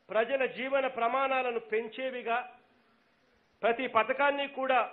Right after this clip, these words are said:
సుస్థిర అభివృద్ధి లక్షణాలను అంటే ఎస్డీజీ సాధించేలా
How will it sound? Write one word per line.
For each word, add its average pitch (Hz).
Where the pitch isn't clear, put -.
సుస్థిర 254
అభివృద్ధి 247
లక్షణాలను 233
అంటే 196
ఎస్డీజీ 254
సాధించేలా 254